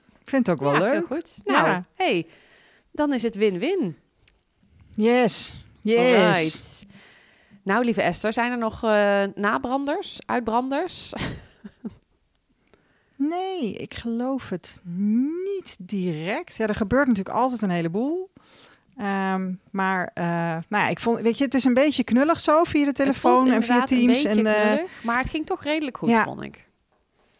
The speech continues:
Speaker 1: Ja, en dan, eh, ik vind het wel fijn om je gewoon te spreken. En ik verheug me er ook op om je, om je te zien,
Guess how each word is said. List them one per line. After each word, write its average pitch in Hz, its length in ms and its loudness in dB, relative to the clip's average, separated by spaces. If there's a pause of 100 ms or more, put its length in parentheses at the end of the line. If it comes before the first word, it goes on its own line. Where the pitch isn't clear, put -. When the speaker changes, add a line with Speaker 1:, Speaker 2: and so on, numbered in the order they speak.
(260)
Speaker 1:
Ja, 214 180 2 (220)
en 202 120 -2
dan, 202 240 0
eh, 190 220 2
ik 214 100 -2
vind 220 140 0
het 208 100 -4
wel 240 140 4
fijn 247 320 2
om 220 120 4
je 214 80 4
gewoon 202 260 0
te 196 80 -4
spreken. 214 720 0 (100)
En 190 180 -2
ik 196 120 -4
verheug 202 320 2
me 180 60 0
er - 100 -2
ook - 280 0
op 277 160 -4
om 226 180 0
je, 208 340 2
om 214 180 0
je 208 100 2
te 202 80 -10
zien, 202 420 2